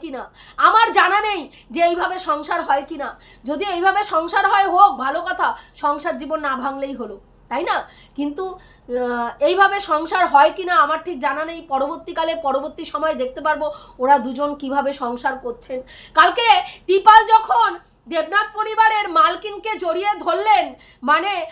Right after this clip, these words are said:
আমাদের দেবনাথ পরিবারের কুলাঙ্গারের মাকে জড়িয়ে ধরলেন, ভদ্রমহিলার মুখে কোনো হাসি দেখিনি, হাসি দেখিনি,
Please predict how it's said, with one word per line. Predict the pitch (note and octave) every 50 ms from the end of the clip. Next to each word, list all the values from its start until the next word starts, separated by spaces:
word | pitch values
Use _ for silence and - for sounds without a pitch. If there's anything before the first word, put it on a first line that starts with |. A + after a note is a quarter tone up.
| - - -
আমাদের | C4+ C4+ D#4 F4 E4 F#4+ F#4+ D4
দেবনাথ | A3+ D#4 D#4 D4+ D#4 F4+ F#4+ F#4 F#4+
পরিবারের | G4 F#4+ G4 F#4+ G4+ G4+ G4+ G4+ G4+
কুলাঙ্গারের | G4+ E4+ F4 F4+ F4+ F#4 F#4+ G4 G4+ G4+ G#4 G#4 F#4+
মাকে | D#4 D4 D4+ D#4 E4+ - - G#4 F#4
জড়িয়ে | C4+ E4+ D#4+ E4 F4 G#4 G#4+
ধরলেন, | G4+ G#4+ G#4 G4 G4 F4+ D#4+
ভদ্রমহিলার | D4+ D#4 D4+ C4+ F4+ F#4+ G4+ G4+ G4+ G4+ G4+ G4+
মুখে | F#4+ G4 G4 G4+ G#4
কোনো | G#4 G#4+ G#4+ G#4
হাসি | F#4+ D#4+ D#4 D4 - F#4+ F#4+
দেখিনি, | G4+ G#4 - F#4+ G4 F4+ E4+ C#4+ A3 F3+ - _ _ _ _ _ _ _ - - - - _
হাসি | - G#3+ B3 B3+ - - A4 A4+
দেখিনি, | G4+ G4 G4+ G4+ A4 A#4 A4+ A#4+ A#4 A4+ G4+ D#4+ B3+ -